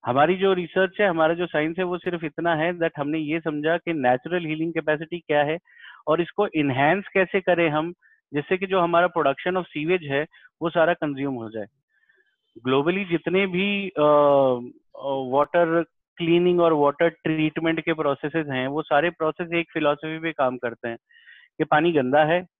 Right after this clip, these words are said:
उसमें नाइंटी फ़ाइव परसेंट प्योर वाटर है, फ़ाइव परसेंट इम्प्योरिटीज है। तो ये फ़ाइव परसेंट इम्प्योरिटीज को अगर हटा दें, अगर इसको रिमूव कर दें फिजिकली,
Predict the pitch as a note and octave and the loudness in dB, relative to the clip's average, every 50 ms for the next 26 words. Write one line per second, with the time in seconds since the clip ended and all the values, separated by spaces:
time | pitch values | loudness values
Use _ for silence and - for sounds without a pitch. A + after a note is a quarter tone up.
0 | - C#3+ C3+ - E3 D#3+ D3 C3+ C3 C3 D3+ D3+ D#3+ D#3+ D#3+ D#3 D#3+ - F3 E3 | -14 -14 -8 -4 -2 0 0 0 0 0 -2 -2 0 -2 -2 -2 -4 -4 -4 -8
1 | D#3+ - C#3 C3 C#3 C#3+ D3 D3 D3 D3 F3 E3+ F3+ F#3 E3 D#3+ C#3 C#3 - - | -6 -4 -4 -2 -2 0 0 0 0 0 0 0 0 0 2 0 -2 -2 -2 -4
2 | D3+ C#3 D#3+ D#3+ D#3+ D3 B2+ B2 B2+ C3 B2+ B2+ C3+ C#3+ D#3 D3+ D3 D3+ D#3+ E3 | -6 -4 -4 -4 -4 -4 -6 -6 -6 -6 -6 -6 -6 -6 -6 -6 -2 -2 -2 -2
3 | D#3 - _ _ _ _ _ _ _ - - - - _ _ - F3+ F#3+ G3 F3+ | -2 -6 _ _ _ _ _ _ _ -20 -20 -20 -20 _ _ -2 0 2 2 2
4 | - E3+ E3+ E3+ E3+ F#3+ F3 F#3+ G3 F#3+ F#3+ F3 E3 E3 E3+ E3 E3+ F3 F#3+ F3+ | 4 2 2 2 0 -2 0 0 0 0 0 -2 0 0 0 0 2 2 0 0
5 | - G3+ F#3 F3+ F#3 F#3 D#3 C#3 C3+ C#3+ D3 E3+ F3 D#3+ C#3+ D#3 F#3+ _ _ _ | 2 0 2 4 4 2 2 2 2 4 4 4 4 2 0 -2 -4 _ _ _
6 | _ _ _ _ _ _ - - C3 D3 D#3+ D#3 - - F3+ D#3+ C#3+ C3+ D3 F3 | _ _ _ _ _ _ -6 -4 -2 0 -2 -2 -2 -4 -4 -4 -2 -2 0 0
7 | G#3+ A3 - - F3 C#3 C3 D3 D#3+ D3 - C#3 B2+ C3 C3 - C3+ B2+ D3 G3 | 0 -2 0 -2 -2 0 0 -2 -4 -4 -4 -10 -8 -8 -8 -6 -6 -6 -6 -8